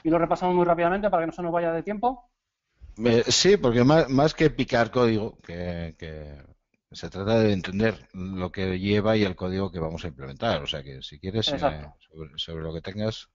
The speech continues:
Speaker 2: hacemos
Speaker 1: Mira,
Speaker 2: un
Speaker 1: pues
Speaker 2: repaso
Speaker 1: os lo
Speaker 2: final
Speaker 1: enseño, que
Speaker 2: y
Speaker 1: para eso también lo tenía, por si acaso se nos iba un poco de tiempo. Vale, pues nada, lo que hemos creado básicamente es el método de apoyo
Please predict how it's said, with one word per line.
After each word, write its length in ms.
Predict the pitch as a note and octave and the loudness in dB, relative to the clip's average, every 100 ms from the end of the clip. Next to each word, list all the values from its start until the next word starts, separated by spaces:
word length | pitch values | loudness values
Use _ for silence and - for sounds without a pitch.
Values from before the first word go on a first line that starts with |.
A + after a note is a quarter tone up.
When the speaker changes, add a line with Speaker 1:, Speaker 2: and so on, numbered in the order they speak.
| _ _ | _ _
Speaker 2:
hacemos 280 | C#2+ E2 E2 | -20 -14 -10
Speaker 1:
Mira, 180 | A#2+ A#2 | -8 -8
Speaker 2:
un 60 | |
Speaker 1:
pues 140 | A#2+ C3 | -12 -12
Speaker 2:
repaso 40 | |
Speaker 1:
os 40 | B2+ | -12
lo 100 | C3+ | -10
Speaker 2:
final 180 | D3+ | -8
Speaker 1:
enseño, 120 | D3+ D3 | -4 -4
que 100 | C#3 | -4
Speaker 2:
y 20 | |
Speaker 1:
para 140 | C#3 | -6
eso 180 | C#3 C#3+ | -8 -6
también 300 | C#3 C#3 C#3 | -4 -2 -2
lo 100 | C3+ | -2
tenía, 320 | C#3 D#3+ F3+ | -2 0 0
por 140 | D#3+ - | -2 -4
si 80 | |
acaso 240 | C3 C3+ C#3 | -6 -8 -6
se 100 | C3+ | -6
nos 160 | C3+ C#3 | -4 -2
iba 120 | C3+ | -2
un 140 | C3 | -2
poco 220 | C3 C3 B2+ | 0 0 2
de 160 | B2+ | 0
tiempo. 480 | C3 E3+ F3 A3+ - _ - - - - _ - | 2 2 2 -2 -6 _ -20 -20 -20 -20 _ 0
Vale, 200 | C#3+ B2+ | 2 4
pues 120 | C3+ | 4
nada, 160 | D3 C#3+ | 6 6
lo 120 | C#3 | 6
que 60 | D#3 | 2
hemos 180 | F3 | 0
creado 400 | F#3+ F#3+ G3 G3+ | 2 4 4 2
básicamente 680 | G3 F3 F3+ F3 F#3+ F#3+ F3 | -2 -4 -2 -2 -2 -2 -2
es 220 | F3+ - - | -4 -6 -8
el 440 | C#3 C#3 C3+ C3+ | -4 -4 -4 -2
método 380 | C#3+ D3 E3+ E3+ | -2 0 0 2
de 100 | E3 | 2
apoyo 480 | E3 F#3+ F3 B2 | 2 2 0 -2